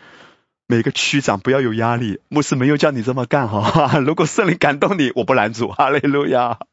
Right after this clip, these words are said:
<laughs> 哈利路亚！我要说的重点是什么？什么地方神都能用，什么人神也都能用，什么人神都能使他悔改。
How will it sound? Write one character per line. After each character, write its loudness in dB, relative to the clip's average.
<laughs> -
哈 0
利 0
路 -6
亚！ -10
我 -2
要 -2
说 -6
的 -8
重 -8
点 -4
是 -8
什 -10
么？ -20
什 -4
么 -2
地 -6
方 -6
神 -6
都 -6
能 -8
用， -10
什 -4
么 -2
人 0
神 -4
也 -2
都 -6
能 -8
用， -12
什 -4
么 -2
人 -4
神 -8
都 -6
能 -6
使 -10
他 -6
悔 -10
改。 -12